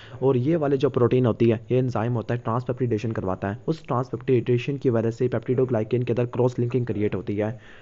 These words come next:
और ये सेल वॉल की सिंथेसिस का फाइनल स्टेप होता है।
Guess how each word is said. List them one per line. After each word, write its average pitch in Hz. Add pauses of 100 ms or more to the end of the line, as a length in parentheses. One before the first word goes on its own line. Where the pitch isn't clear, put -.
(160)
और 143
ये 135
सेल 127
वॉल 117
की 127
सिंथेसिस 123
का 139
फाइनल 107
स्टेप 95
होता 92
है। 98